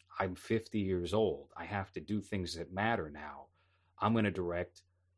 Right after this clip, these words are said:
Bombshell, the Fox News movie. I'm gonna direct, hey, you know who I really hated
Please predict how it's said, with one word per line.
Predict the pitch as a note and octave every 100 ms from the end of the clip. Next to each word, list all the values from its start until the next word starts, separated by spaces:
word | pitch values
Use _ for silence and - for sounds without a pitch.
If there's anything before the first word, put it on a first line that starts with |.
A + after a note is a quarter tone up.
| _
Bombshell, | D#2+ G2+ C3+ B2+ G2+ - G2+ D#2+ C2+
the | D#2+
Fox | - A2+ A2 -
News | A#2+ C3 G2+
movie. | E2+ F2
I'm | A#2+
gonna | C#3+ A2+
direct, | G2+ G#2 F#2+ - _ _ _ _ _ _ _
hey, | - A#2+ F2+ D#2 -
you |
know | A2 C3+
who | D#3
I | A#2+
really | G2+ C3 C#3+ A2+
hated | G2+ A#2 D3 D#3 D3 C#3